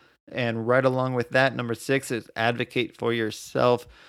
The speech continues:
because we are all people and we all need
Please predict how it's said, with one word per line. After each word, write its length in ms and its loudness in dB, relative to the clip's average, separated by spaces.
because 380 0
we 280 2
are 220 6
all 220 4
people 520 2
and 200 -6
we 120 -2
all 320 4
need 520 -2